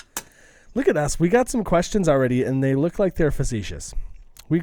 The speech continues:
Sam Jerome. Hey, Sam. Sam has a podcast. It's called On the Pond. Check it out. It's about hockey.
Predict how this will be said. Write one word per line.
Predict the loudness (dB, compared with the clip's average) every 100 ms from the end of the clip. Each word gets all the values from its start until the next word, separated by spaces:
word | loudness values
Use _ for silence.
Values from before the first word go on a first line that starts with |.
| 0
Sam | 4 4 4
Jerome. | 2 2 0
Hey, | 0
Sam. | 0 0 0 -2
Sam | -2 0
has | 0 0
a | -2
podcast. | -2 -2 -2 -4 -2 -2
It's | -2
called | -6 -4 -4
On | -2 -2
the |
Pond. | 2 2 2 -2 -4 -2
Check | -2 0
it |
out. | -2 -4
It's | -6
about | -10
hockey. | -8 -8 -6 -4 -6